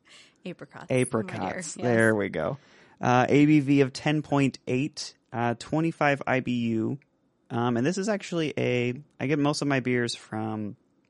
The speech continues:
Speaker 2: Vine and Table. I'll put a link in the post when it goes up so you can take a look at them out of Carmel. And this is a collaboration that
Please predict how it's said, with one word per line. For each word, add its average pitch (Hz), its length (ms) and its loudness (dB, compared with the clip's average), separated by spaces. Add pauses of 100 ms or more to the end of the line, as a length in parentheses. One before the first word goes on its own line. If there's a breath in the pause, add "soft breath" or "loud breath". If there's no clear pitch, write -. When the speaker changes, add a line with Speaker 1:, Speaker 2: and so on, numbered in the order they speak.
(360)
Speaker 2:
Vine 123 300 -2
and 120 120 -4
Table. 113 380 -4
I'll 113 80 -2
put 131 140 -6
a 123 80 -2
link 113 340 -6
in 113 400 -8 (120)
the 110 380 -10 (840)
post - 460 -4
when 117 100 -2
it 107 60 -6
goes 107 240 -4
up 104 180 -8
so - 100 -10
you 110 80 -8
can 110 200 -8
take - 220 -8
a - 20 -2
look 113 160 -6
at 107 60 -12
them 110 160 -6
out 110 160 -6
of 101 100 -10
Carmel. 113 460 -4 (500 soft breath)
And 127 160 0
this 160 160 0
is 185 180 0
a 131 120 2
collaboration 120 640 -2
that 107 300 -4